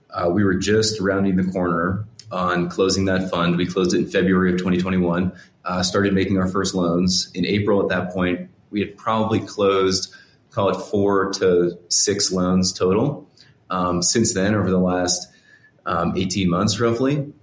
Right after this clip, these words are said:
uh, we've now made thirty-six loans. Uh, we're working with twenty-four farmers in thirteen states,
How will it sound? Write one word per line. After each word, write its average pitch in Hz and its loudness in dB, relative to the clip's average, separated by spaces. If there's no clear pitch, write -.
uh, 90 0
we've 95 2
now 92 2
made 92 0
thirty-six 101 0
loans. 92 -2
Uh, 87 -2
we're 90 0
working 98 0
with 92 -2
twenty-four 92 -2
farmers 92 0
in 87 -8
thirteen 101 0
states, 95 0